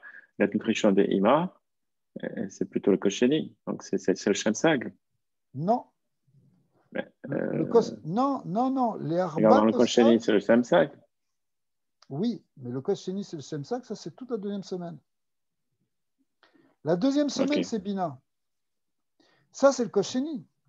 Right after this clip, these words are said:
Speaker 2: La deuxième semaine correspond au Kosheni, si tu veux. Alors que la première semaine correspond au Kos Rishon et à la Matzah Rishona.
Speaker 1: Ok.
Speaker 2: Tu vois ?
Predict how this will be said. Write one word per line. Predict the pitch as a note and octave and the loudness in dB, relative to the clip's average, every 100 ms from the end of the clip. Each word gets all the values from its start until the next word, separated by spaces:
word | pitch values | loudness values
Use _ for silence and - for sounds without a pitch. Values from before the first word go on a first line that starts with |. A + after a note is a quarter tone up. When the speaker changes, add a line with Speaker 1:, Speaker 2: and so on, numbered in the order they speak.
| _ | _
Speaker 2:
La | F#3 | -2
deuxième | G#3 C#4 D4+ | 0 0 -2
semaine | A#3+ C#4 C#4+ | -2 -4 -4
correspond | B3+ A3+ G#3+ A#3 | 0 0 0 -6
au | |
Kosheni, | G3 F#3 G#3+ G#3+ G#3+ | -6 -8 -8 -8 -10
si | - | -14
tu | - | -20
veux. | D3+ C3 _ _ _ _ - | -20 -20 _ _ _ _ -2
Alors | E3 F3+ | 0 4
que | |
la | G#3+ | 2
première | G#3+ A3+ A3 | 4 2 0
semaine | - G3+ G#3 B3+ | -2 -2 -2 -4
correspond | - F3+ F3 G3+ G3+ | -6 -8 -8 -10 -10
au | |
Kos | E3 F#3+ | -8 -8
Rishon | - D3+ F3+ B3 B3+ | -10 -10 -8 -6 -8
et | E3+ D#3+ E3 E3 | -10 -10 -12 -12
à | D#3+ | -10
la | |
Matzah | D#3 D#3+ - | -10 -10 -10
Rishona. | E3+ D#3 F#3 D3 - _ _ _ _ _ _ _ _ _ _ _ _ _ _ _ _ _ _ _ _ _ _ _ _ - | -12 -12 -14 -16 -20 _ _ _ _ _ _ _ _ _ _ _ _ _ _ _ _ _ _ _ _ _ _ _ _ -12
Speaker 1:
Ok. | - - - - - _ _ _ _ _ _ _ | -10 -8 -8 -10 -18 _ _ _ _ _ _ _
Speaker 2:
Tu | - | -12
vois ? | B2+ G3 | -10 -12